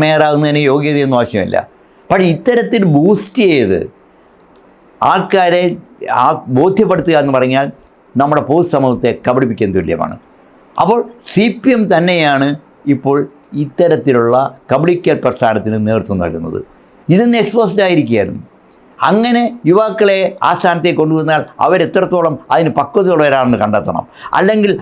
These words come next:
അവരെ പക്വതയായിട്ട് കാര്യങ്ങൾ ചെയ്യാൻ വേണ്ടി ഉപദേശിക്കണം.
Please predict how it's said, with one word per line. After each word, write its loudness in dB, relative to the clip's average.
അവരെ 0
പക്വതയായിട്ട് 0
കാര്യങ്ങൾ 2
ചെയ്യാൻ 2
വേണ്ടി 2
ഉപദേശിക്കണം. -2